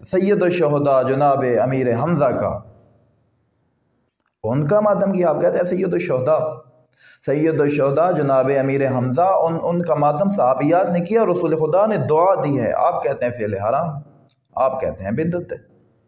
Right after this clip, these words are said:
कहीं से नहीं साबित जी। तो अभी आप देखें,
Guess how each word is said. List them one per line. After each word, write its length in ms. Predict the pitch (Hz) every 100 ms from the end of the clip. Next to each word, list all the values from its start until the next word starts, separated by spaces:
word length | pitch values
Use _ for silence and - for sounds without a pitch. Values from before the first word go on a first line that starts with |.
| _ _ _
कहीं 200 | 117 151 175
से 100 | 160
नहीं 180 | 160
साबित 320 | 151 - - -
जी। 140 | _ _ _ _ _ _ _ _ _ _ -
तो 60 | -
अभी 300 | 180 196 233
आप 160 | 196 180 147
देखें, 300 | 151 139